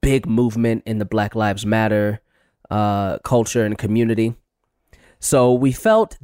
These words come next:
that this would be a very good episode to re-release, which was episode forty-four, released on August third,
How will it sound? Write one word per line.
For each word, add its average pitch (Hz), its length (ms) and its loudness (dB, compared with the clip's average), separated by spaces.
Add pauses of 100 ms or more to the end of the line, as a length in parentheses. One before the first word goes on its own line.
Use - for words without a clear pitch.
(120)
that 127 500 0
this 135 460 0
would 127 220 0
be 113 400 2
a 107 300 0
very 120 440 -2
good 107 400 -2
episode 98 520 -4
to 92 100 -6
re-release, 87 760 -8
which 98 300 -6
was 95 400 -4
episode 113 360 -2
forty-four, 92 760 -2 (540)
released 98 440 -2
on 95 320 -6
August 120 440 -2
third, 92 460 -2